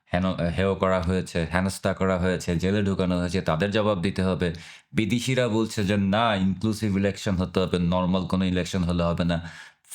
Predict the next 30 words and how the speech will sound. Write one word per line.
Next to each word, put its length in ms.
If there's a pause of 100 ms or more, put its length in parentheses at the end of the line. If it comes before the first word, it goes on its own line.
ফেয়ার 220
and 200
পার্টিসিপেটরি 720
ইলেকশন 380
বলতে 260
কিছু 280
নাই, 260
ইলেকশন 400
হতে 220
হবে 200
ইনক্লুসিভ। 520 (500)
এরকম 300
করে 180
কয়েকটা 280
দেশও 340
বলেছে। 380
আমেরিকার 440
স্টেট 320
ডিপার্টমেন্ট 460
বাংলাদেশ 460
নিয়ে 120
খুব 180
একটা 200
মাথা 320
ঘামাচ্ছে 500
না। 180
হয়তো 280
মার্কো 340
রুবিও, 640 (280)
আহ, 600